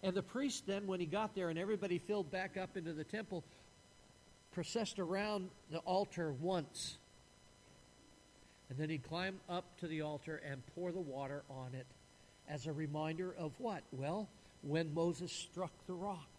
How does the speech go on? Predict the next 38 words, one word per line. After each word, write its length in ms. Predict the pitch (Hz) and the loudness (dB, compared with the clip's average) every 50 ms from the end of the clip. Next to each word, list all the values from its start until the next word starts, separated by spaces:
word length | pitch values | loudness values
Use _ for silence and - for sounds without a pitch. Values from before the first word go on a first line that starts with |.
| - - - - - - - - - - - - - - - - | -18 -20 -20 -20 -20 -20 -20 -20 -20 -20 -20 -20 -20 -20 -14 -6
and 160 | - 147 143 151 | -4 -4 -2 -2
water, 360 | 165 160 175 180 170 139 117 113 - | 0 0 2 2 0 -2 -4 -6 -4
God 240 | 175 165 160 147 - | -2 -2 -2 -4 -4
provided 480 | - 151 120 165 160 151 156 165 139 | -6 -4 -2 -2 -2 -2 -2 -2 -2
water 320 | 147 160 165 170 156 160 143 - | -2 0 0 0 -2 -2 -6 -8
for 60 | - | -8
them. 220 | 143 127 139 127 120 - - | -8 -8 -8 -8 -10 -8 -10
See, 80 | 202 | -6
they, 140 | 185 165 165 156 - - - - - - - | -6 -4 -4 -6 -6 -10 -16 -20 -14 -8 -4
they 100 | 180 170 | -4 -2
were 120 | 165 175 | -2 -2
celebrating. 840 | - - - - 240 262 277 269 254 160 151 165 160 156 151 190 208 - - - - - - - - - 175 | -4 -4 -2 0 0 0 2 0 -2 -2 -2 -2 -2 -2 -2 -4 -6 -8 -12 -18 -20 -20 -20 -20 -18 -16 -14
Uh, 40 | 165 - - - - - - - - - - 180 | -14 -14 -14 -18 -20 -20 -20 -20 -20 -18 -14 -12
I 60 | 180 | -8
mean, 160 | 160 180 214 | -6 -6 -6
listen, 240 | 247 262 - - 208 | -6 -6 -6 -4 -4
it's 160 | 185 156 - | -4 -4 -4
an 140 | 180 156 160 - | -6 -6 -4 -4
arid 300 | 196 214 233 226 196 156 | -2 0 0 0 -2 -2
land, 320 | 175 185 208 208 185 160 | -4 -4 -2 -2 -2 -2
and 100 | 151 143 | -2 -2
you 200 | 143 147 143 139 - - | -2 -2 -2 -4 -6 -10
celebrate 600 | - - - 196 214 208 190 147 170 175 165 - | -12 -8 -6 -4 -4 -4 -4 -4 -4 -4 -4 -4
water 380 | 139 156 175 208 208 175 139 139 | -2 -2 -2 0 0 -2 -2 -2
in 160 | 139 139 143 | -4 -4 -4
any 180 | 160 180 185 | -4 -4 -4
way 180 | 165 156 165 165 | -4 -4 -2 -2
you 140 | 160 151 139 - | -2 -4 -4 -4
can. 320 | 196 196 208 202 185 160 135 120 - - - - - - - - - 139 | -6 -6 -6 -6 -6 -6 -8 -10 -14 -18 -20 -20 -20 -20 -18 -10 -8 -6
And 120 | 135 135 | -6 -6
the 60 | 135 135 | -6 -6
people 360 | - - 190 - - 180 160 | -6 -6 -6 -4 -4 -4 -4
were 160 | 147 151 143 | -2 -2 -4
very, 400 | 120 156 165 170 165 170 165 147 - - - - - - - - | -4 -4 -6 -6 -4 -4 -4 -6 -8 -10 -16 -20 -20 -20 -14 -10
uh, 200 | 151 139 131 131 131 - - - - - - - - - - - - - - - - - - - - - | -6 -6 -6 -6 -8 -10 -14 -18 -20 -20 -20 -20 -20 -20 -18 -18 -18 -18 -18 -18 -20 -20 -20 -8 -4 -2
thoughtful 480 | 185 170 170 - - - - 151 123 110 - - - - | -2 -2 -2 -6 -10 -10 -10 -10 -10 -10 -14 -20 -14 -14
about 300 | - 120 - 117 131 127 - - | -14 -12 -8 -8 -8 -8 -6 -6
doing 240 | - 170 156 151 | -4 -2 -2 -2